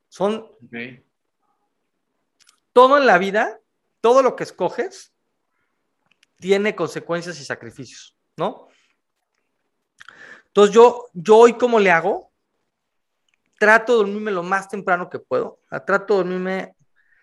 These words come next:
Speaker 1: once y media de la noche máximo. Hay veces que no puedo,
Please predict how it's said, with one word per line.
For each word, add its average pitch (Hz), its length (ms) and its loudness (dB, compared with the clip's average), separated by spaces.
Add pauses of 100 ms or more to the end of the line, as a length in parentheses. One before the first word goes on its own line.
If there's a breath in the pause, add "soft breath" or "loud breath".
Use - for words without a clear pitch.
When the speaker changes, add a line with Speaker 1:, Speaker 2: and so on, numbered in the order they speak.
(320)
Speaker 1:
once 202 340 -2
y 196 60 -2
media 196 220 0
de 185 40 2
la 151 100 0
noche 170 360 -8
máximo. 170 800 -6 (400)
Hay 180 140 0
veces 196 180 2
que 170 100 -6
no 160 180 -6
puedo, 147 460 -6